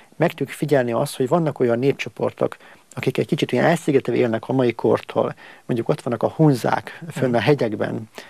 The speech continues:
Speaker 1: kétezer-ötszáz méter magasan, és a hegyoldalban nagyon sok, ö, sárga barackot, ö, termelnek. A sárga barackot kiterítve egy ékényszőnyen kövön aszalják meg.
Speaker 2: Hm.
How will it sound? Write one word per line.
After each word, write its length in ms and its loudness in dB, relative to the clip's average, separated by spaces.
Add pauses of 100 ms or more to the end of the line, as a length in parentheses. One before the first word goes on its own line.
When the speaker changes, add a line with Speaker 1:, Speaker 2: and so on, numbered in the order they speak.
(120)
Speaker 1:
kétezer-ötszáz 580 0
méter 260 0
magasan, 520 0 (360)
és 280 0 (120)
a 100 -4
hegyoldalban 920 4
nagyon 240 2
sok, 340 -2
ö, 180 4
sárga 420 0
barackot, 600 -2
ö, 200 2
termelnek. 540 0
A 20 -6
sárga 380 0
barackot 480 0 (300)
kiterítve 560 4
egy 140 2
ékényszőnyen 640 0
kövön 420 4
aszalják 600 2
meg. 200 -6
Speaker 2:
Hm. 80 -6